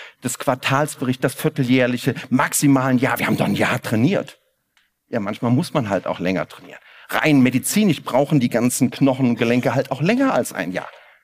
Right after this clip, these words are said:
Eine Ausdauer kriegt man in acht Wochen hin, Muskeln im halben Jahr.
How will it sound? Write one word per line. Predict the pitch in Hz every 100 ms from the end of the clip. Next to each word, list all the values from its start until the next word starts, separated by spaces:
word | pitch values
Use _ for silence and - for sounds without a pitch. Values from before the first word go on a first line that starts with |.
| _ _ _
Eine | - 87 -
Ausdauer | - 190 - 220 190
kriegt | 175 -
man | 139
in | 139
acht | 135 -
Wochen | 135 120
hin, | 107 87
Muskeln | 98 156 - 147
im | 131
halben | 123 123 113
Jahr. | 85 55